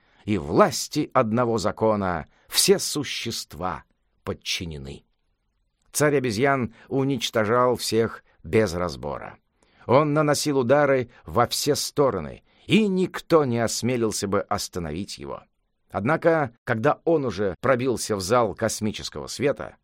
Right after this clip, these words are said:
и очутился перед залом священного небосвода, тут, к счастью, оказался помощник начальника охраны Ван Лин Гуань, который как раз ведал этим залом.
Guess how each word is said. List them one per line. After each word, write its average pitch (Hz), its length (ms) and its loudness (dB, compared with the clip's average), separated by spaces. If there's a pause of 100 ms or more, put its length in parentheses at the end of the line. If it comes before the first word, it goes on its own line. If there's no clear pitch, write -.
(140)
и 98 80 0
очутился 135 680 0
перед 123 300 -4
залом 117 540 0 (140)
священного 92 840 -4
небосвода, 131 800 0 (340)
тут, 196 220 0
к - 80 -8
счастью, 147 680 -2 (200)
оказался 123 680 0
помощник 151 680 -2 (240)
начальника 135 760 0
охраны 113 760 -4 (200)
Ван 123 440 0
Лин 113 320 -2
Гуань, 101 480 -4 (360)
который 127 360 0
как 180 380 -2
раз 127 520 -2 (200)
ведал 101 480 -4
этим 104 260 -6
залом. 80 380 -6